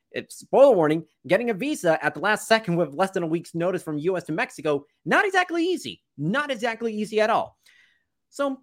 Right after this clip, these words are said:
I had no problem with Johnny Hardy. They feel kinda, like, predictable, but given the circumstances, n-, yeah, you can't really blame triple A, uh, o-, on that. This really kinda felt a little flat as a main event,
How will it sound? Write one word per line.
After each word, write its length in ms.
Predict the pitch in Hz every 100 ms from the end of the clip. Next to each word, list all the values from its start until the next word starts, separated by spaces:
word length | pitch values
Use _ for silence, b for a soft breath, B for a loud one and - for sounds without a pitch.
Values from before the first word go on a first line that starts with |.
| - 254
I 60 |
had 100 | 285
no 80 | 226
problem 500 | - 135 123 139 139
with 320 | 123 113 104
Johnny 220 | 120 101
Hardy. 240 | 101 135 175
They 120 | 131
feel 260 | - 131 120
kinda, 200 | 131 117
like, 300 | 117 107 _ _ _
predictable, 720 | 160 117 139 127 165 165 175 -
but 320 | 135 117 127
given 240 | - 135 143
the 80 |
circumstances, 880 | 131 123 151 139 151 143 160 170 - _ _ _ _
n-, 380 | 117 117 123 123
yeah, 160 | 131 101
you 340 | 104 107 101
can't 280 | - 196 98
really 200 | 127 104
blame 260 | 87 117 101
triple 400 | 123 - 104 123
A, 320 | 110 98 92 _ _ _ -
uh, 320 | 120 113 104 -
o-, 180 | 139 139
on 280 | 147 175 135
that. 340 | 107 120 - _ _ _ _ _ _ _ _ _ _ _ _ -
This 200 | 196 208
really 300 | 277 302 262
kinda 240 | 208 170
felt 280 | - 175 160
a 40 |
little 380 | 135 131 160 151
flat 520 | 120 - 131 139 131 -
as 180 | 139 143
a 60 |
main 340 | 127 127 123 117
event, 320 | - 123